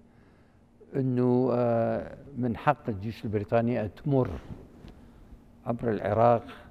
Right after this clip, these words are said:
آه، إذا كانت يعني لأسباب حربية وعسكرية، بس مش البقاء في العراق.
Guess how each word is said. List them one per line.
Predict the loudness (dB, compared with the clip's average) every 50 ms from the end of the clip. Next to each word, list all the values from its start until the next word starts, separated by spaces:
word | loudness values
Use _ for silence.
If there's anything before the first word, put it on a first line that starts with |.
| -20 -20 -20 -20 -20 -20 -12 -8
آه، | -6 -6 -4 -4
إذا | -4 -2 -4 -4
كانت | -2 0 -2 0 -2 -4 -8 -12 -18 -20 -20 -20 -20 -20 -20 -20 -20 -20 -20 -20 -20 -20 -20 -20 -20 -20 -16 -10
يعني | -6 -4 -2 0
لأسباب | 0 0 0 -2 -4 -2 0 0 0 0
حربية | -2 -4 -4 -2 -2 -2 -2 -2 -2 -4
وعسكرية، | -4 -4 -6 -8 -10 -10 -10 -8 -6 -6 -6 -6 -8 -8 -12 -20 -20 -16 -8 -8
بس | -6 -4 -2
مش | -2 -2 0 0
البقاء | -2 -2 -2 -6 -6 -4 -6 -6 -6
في | -8 -10
العراق. | -10 -10 -8 -8 -8 -8 -10